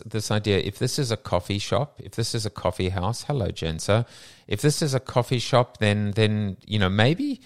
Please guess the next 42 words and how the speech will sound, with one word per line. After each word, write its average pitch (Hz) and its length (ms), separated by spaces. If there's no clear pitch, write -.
maybe 165 260
you 269 120
walk 135 300
past 123 360
the 107 80
coffee 104 340
shop - 340
every 101 360
day 87 480
on 90 140
your 90 80
way 87 200
to - 160
work, 80 520
which - 200
is 185 100
exactly 131 500
the 110 100
point 107 320
that - 180
we're 90 80
trying - 220
to 98 60
make 170 280
here, 64 160
right? 90 280
Whether 104 200
you're 101 160
walking 95 340
the 110 80
dog, 135 560
whether 90 180
you're 87 80
getting 87 200
the 82 40
kids 107 300
ready 95 180
for - 140
school, 147 640
whether 101 240
you're 87 240
commuting, 139 800